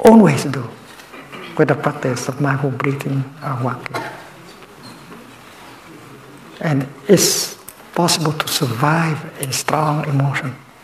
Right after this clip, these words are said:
just by the practice of mindful breathing, mindful, uh, walking.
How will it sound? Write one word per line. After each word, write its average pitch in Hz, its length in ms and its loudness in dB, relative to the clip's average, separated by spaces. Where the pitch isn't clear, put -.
just 139 280 0
by 135 160 0
the 123 80 -4
practice 123 580 -6
of 127 160 -6
mindful 131 360 -2
breathing, 135 520 -6
mindful, 131 500 -2
uh, 120 640 -6
walking. 135 420 -6